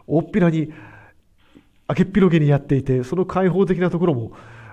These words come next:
枯れてないなっていう感じが良かったですね。で、昔、二千五年に「ブロークバックマウンテン」という映画がありましたけれども、あれもやはりカウボーイ同士の恋愛を描いた映画で、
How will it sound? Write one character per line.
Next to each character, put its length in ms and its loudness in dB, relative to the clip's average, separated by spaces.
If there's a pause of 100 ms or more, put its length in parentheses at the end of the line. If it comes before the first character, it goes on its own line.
(200)
枯 120 -4
れ 80 0
て 100 0
な 160 2
い 60 2
な 120 -2
っ 60 -6
て 140 -10
い 20 -12
う 40 -14
感 160 -10
じ 100 -8
が 180 -8
良 80 -6
か 60 -4
っ 80 -10
た 360 -12
で 60 -14
す 120 -20
ね。 240 -10 (1160)
で、 260 -2 (2250)
昔、 800 -4
二 140 -6
千 180 0
五 80 2
年 100 0
に 80 -4
「ブ 120 -4
ロ 100 2
ー 40 -2
ク 100 -4
バ 100 0
ッ 60 -16
ク 100 -6
マ 140 -2
ウ 40 -4
ン 80 -10
テ 100 -14
ン」 100 -16
と 80 -14
い 100 -12
う 100 -16
映 140 -8
画 100 -12
が 60 -12
あ 40 -10
り 60 -12
ま 80 -10
し 100 -14
た 60 -14
け 80 -16
れ 80 -14
ど 80 -14
も、 100 -8
あ 40 -6
れ 60 -8
も 340 -6
や 80 -4
は 60 -4
り 80 -4
カ 180 -4
ウ 60 -2
ボ 160 -2
ー 40 -4
イ 20 -6
同 140 -4
士 140 -14
の 100 -10
恋 200 -6
愛 160 -6
を 120 -10
描 300 -8
い 60 -10
た 120 -14
映 160 -12
画 100 -12
で、 200 -12